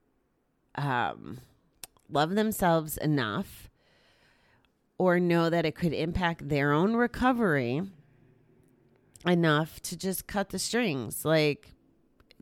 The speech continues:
that's the way it's gonna be. I, yeah, that's what I have to do. And I, the problem is,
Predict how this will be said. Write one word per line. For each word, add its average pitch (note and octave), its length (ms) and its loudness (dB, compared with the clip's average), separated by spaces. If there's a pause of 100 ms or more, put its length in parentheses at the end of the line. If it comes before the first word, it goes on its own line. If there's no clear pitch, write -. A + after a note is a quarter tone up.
(100)
that's F3 480 0
the E3 80 0
way E3+ 140 2
it's E3 120 -4
gonna F3+ 220 -2
be. D#3 400 -2 (1080)
I, D#3 480 0 (800)
yeah, B2 280 -4
that's B2 260 -4
what C3 100 -2
I C3+ 120 -2
have B2 240 -4
to - 120 -12
do. A2+ 400 -6
And C3 120 -6
I, D#3 180 -2 (600)
the E3 160 -4
problem G3+ 340 8
is, C#3+ 400 4